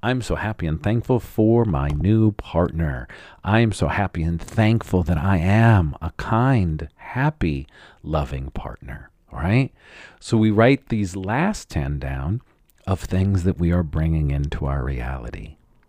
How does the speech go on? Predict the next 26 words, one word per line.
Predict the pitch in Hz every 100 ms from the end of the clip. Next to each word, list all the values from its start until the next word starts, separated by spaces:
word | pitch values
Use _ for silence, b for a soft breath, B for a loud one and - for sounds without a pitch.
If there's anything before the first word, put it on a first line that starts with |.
| _ _ _ _
Ten | - 170
of | 175 135
them. | 98 71 67 _ _ _ _ _ -
So | -
you're | 127
gonna | 135 135
do | 131 156 170
this | 123 - - -
in | 95 87
the |
morning, | 95 151 196 196 196 165 B B B
and | 78
then | 73 80
you're | 78
gonna | 76 73
do | 78 95
it | 95
again | 85 87 90
before | 90 - 76
you | 76 73
go | 65
to | 64
bed. | 64 65 58 - - _ _ _ - _ _ _ _ - - - _ _ _ _ _ _
Twice | - 98 104 95
a | 98
day. | 80 85 80 71 62